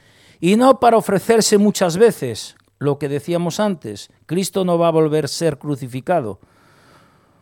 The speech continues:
"como entra el sumo sacerdote al lugar santísimo cada año con sangre ajena". Es decir, Cristo tomó la decisión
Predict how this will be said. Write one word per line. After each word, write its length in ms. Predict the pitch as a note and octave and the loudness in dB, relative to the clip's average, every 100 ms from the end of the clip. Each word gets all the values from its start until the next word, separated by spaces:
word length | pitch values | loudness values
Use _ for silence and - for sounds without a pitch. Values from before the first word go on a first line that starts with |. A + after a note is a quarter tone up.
| _ | _
"como 300 | - F3 F3+ | 2 6 8
entra 320 | G#3 A#3 G3+ G#3 | 6 4 4 2
el 80 | |
sumo 280 | E3+ G3+ F#3+ | 4 0 0
sacerdote 720 | E3+ E3 - D3 D#3+ F3+ F3+ | 0 -2 -2 0 2 0 0
al 80 | E3 | 0
lugar 240 | D3 D3+ | 2 0
santísimo 680 | D3+ D3+ C#3 E3 D#3 D#3+ D3 | 0 -4 -4 -6 -6 -4 -6
cada 280 | C3 C3 C3+ | -4 -2 0
año 360 | D#3+ E3 F#3 F#3 _ _ _ _ | 0 0 -2 -4 _ _ _ _
con 180 | C#3+ C3 | -4 -2
sangre 420 | - C#3+ D3 D3 | -4 -4 -4 -6
ajena". 500 | C3 F3+ D3+ F#2+ - _ _ _ _ _ _ _ _ _ | -2 -2 -4 -6 -14 _ _ _ _ _ _ _ _ _
Es 160 | D#3+ | -2
decir, 440 | F3 F3 D#3 G#2+ _ _ _ _ _ _ _ | 0 0 -2 -8 _ _ _ _ _ _ _
Cristo 720 | - G#3+ A3+ - C4 C4 - _ _ _ | -6 -2 -2 0 0 0 -4 _ _ _
tomó 320 | _ E3+ F#3+ A3 | _ -4 -2 -2
la 140 | G#3 | -2
decisión 800 | G3 E3 E3+ - D#3+ B2+ G2+ F#2 | -4 -8 -12 -8 -8 -8 -10 -20